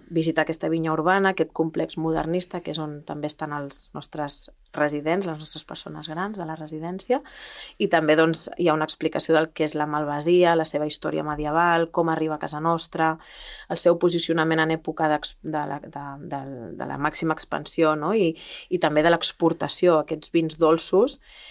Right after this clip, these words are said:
a la majoria de les vegades encapçalats, no? Que es fortificaven, arribaven a aguantar les condicions marítimes,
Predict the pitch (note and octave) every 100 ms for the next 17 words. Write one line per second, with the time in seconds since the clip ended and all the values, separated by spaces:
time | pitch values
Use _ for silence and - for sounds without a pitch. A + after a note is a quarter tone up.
0 | - - - D#3+ D#3+ D#3 D#3 D3+ D#3+ D#3+
1 | D#3 D#3 D3+ E3 D#3+ D3+ D3 D3 - C#3+
2 | E3 F#3+ - E3+ - D#3 D3 - - D#3
3 | D#3 - D#3+ E3+ F3+ G3 A#3+ - D3+ D3+
4 | D3+ D3+ E3+ E3+ D#3+ D3+ C#3+ - - D3
5 | D3+ C#3+ D3 D#3+ - E3+ D#3 - D#3 D3+
6 | D#3 E3+ F3 E3 F3 C#4